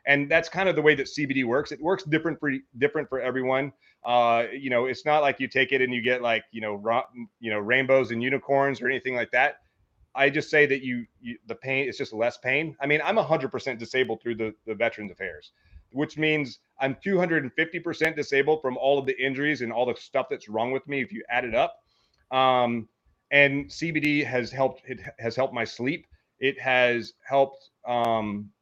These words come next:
my pain. You know, that was one of the things that I didn't talk about earlier. I have pains that, you know, they're just stabbing me when I move. Now they're just kind of dull. They're a little less stabby. They, it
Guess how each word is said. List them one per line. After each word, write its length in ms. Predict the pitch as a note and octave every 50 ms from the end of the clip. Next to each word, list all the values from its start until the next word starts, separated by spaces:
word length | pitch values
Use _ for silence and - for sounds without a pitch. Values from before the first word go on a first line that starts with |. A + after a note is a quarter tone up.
| _ _ - _ _ _ _ _ _ _ _ _ _ - -
my 160 | - A#2+ A#2 A#2
pain. 540 | A2+ - - B2 B2+ C#3 E3 G3 F#3 D#3 - -
You 100 | - C3
know, 120 | C3 B2+
that 100 | C#3 D#3
was 140 | D#3 D3+ A2+
one 120 | C3+ D3 C#3
of 120 | C3+ A#2+
the 60 | B2 -
things 240 | C#3 C#3 C3 G#2
that 100 | A#2+ A#2+
I 60 | A#2+ A#2+
didn't 180 | B2+ A#2+ A#2
talk 180 | - B2 A#2 A#2+
about 180 | A2+ A2 A2 A2+
earlier. 320 | B2 D3+ D#3 C3+ A2 A2
I 80 | B2 D#3+
have 180 | F3+ E3 -
pains 380 | - C#3+ C#3 C3 C#3 C3+ A#2 -
that, 220 | - B2 A2+ A2+ -
you 140 | - B2 A#2
know, 180 | A#2+ A2+ G#2+ - - - - _
they're 80 | - D#3+
just 220 | E3 E3+ - -
stabbing 420 | - - C3 C3 D3 D3+ C#3 A#2+ A2+
me 100 | A2+ A2
when 140 | G#2 A2+ A2
I 100 | A2 A2
move. 380 | A2 B2 D3+ F3+ G#3 F#3+ D3+ - _ _ _ _ -
Now 260 | - B2 C#3+ D#3+ F3
they're 140 | E3 D#3 C#3
just 180 | B2+ B2 - -
kind 180 | - C#3+ C3+
of 160 | B2+ A#2 G#2 F#2+
dull. 240 | A2+ A#2 G#2+ G2
They're 140 | F#2 G#2+ G#2
a 80 | A2 A2+
little 220 | A#2 C3 C3 C3
less 260 | B2 B2+ B2 A#2+ -
stabby. 400 | - C3+ A#2+ B2 B2+ B2 B2+ A#2
They, 160 | A2 A2 A2 - - _ -
it 80 | A2+